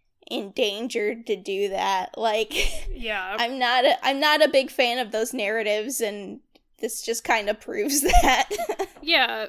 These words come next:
Speaker 2: and I felt like this film was really heavy on exposition, and, like, I would have liked
Speaker 1: Yeah.
Speaker 2: to have more chances for the viewer to connect the dots instead of all this stuff just being dumped on us.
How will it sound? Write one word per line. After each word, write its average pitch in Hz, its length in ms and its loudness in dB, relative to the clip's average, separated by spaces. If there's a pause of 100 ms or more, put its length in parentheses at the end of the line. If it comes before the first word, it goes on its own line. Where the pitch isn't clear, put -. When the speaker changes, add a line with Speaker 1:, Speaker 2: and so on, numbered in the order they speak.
Speaker 2:
and 302 200 -4
I 339 100 0
felt 349 300 -2
like 370 140 -8
this 359 180 -8
film 285 240 -8
was 269 140 -12
really 240 300 -10
heavy 233 360 -10
on 226 140 -10
exposition, 208 920 -10
and, 196 180 -12
like, 220 180 -6
I 233 80 -4
would 240 180 -8
have 254 140 -12
liked 240 440 -10
Speaker 1:
Yeah. 202 380 -2
Speaker 2:
to 262 40 -4
have 247 280 -4
more 240 200 -10
chances 226 500 -14
for 226 140 -12
the 214 100 -10
viewer 202 380 -8
to 226 140 -12
connect 233 280 -10
the 262 80 -10
dots 240 400 -10
instead 220 360 -12
of 220 120 -12
all 214 260 -8
this 220 180 -10
stuff - 320 -12
just - 180 -18
being 202 260 -12
dumped 185 300 -16
on 240 160 -8
us. 269 440 -18